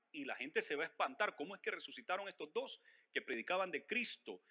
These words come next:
y del Dios verdadero? Porque el, el anticristo va a estar gobernando en ese tiempo.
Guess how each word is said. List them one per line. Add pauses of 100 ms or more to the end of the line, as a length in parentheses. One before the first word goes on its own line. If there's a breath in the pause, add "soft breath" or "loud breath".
(140 soft breath)
y
del
Dios
verdadero?
Porque
el,
el
anticristo
va
a
estar
gobernando
en
ese
tiempo.